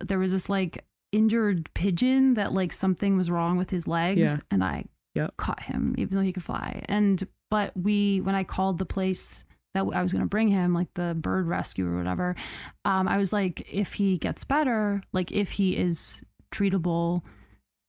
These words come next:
Speaker 1: do I, like, come and pick him up
Speaker 2: Right.
Speaker 1: to, like, bring him back?" And the lady was like, "Well, no, he's a
Speaker 2: He's a
Speaker 1: pigeon. He'll
Speaker 2: <laughs>
Speaker 1: find his,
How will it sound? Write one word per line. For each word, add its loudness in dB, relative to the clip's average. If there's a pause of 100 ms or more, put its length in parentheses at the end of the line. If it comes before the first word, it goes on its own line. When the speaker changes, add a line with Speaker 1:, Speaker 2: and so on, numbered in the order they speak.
(140)
Speaker 1:
do 2
I, 2
like, 0
come 0
and 2
pick -4
him 2
up 0
Speaker 2:
Right. 2
Speaker 1:
to, 0
like, -2
bring 2
him 2
back?" -2 (460)
And 4
the 2
lady 2
was 2
like, 0
"Well, 4
no, 4
he's 2
a -2 (200)
Speaker 2:
He's 6
a 4
Speaker 1:
pigeon. 0
He'll 4
Speaker 2:
<laughs> -6
Speaker 1:
find 4
his, 0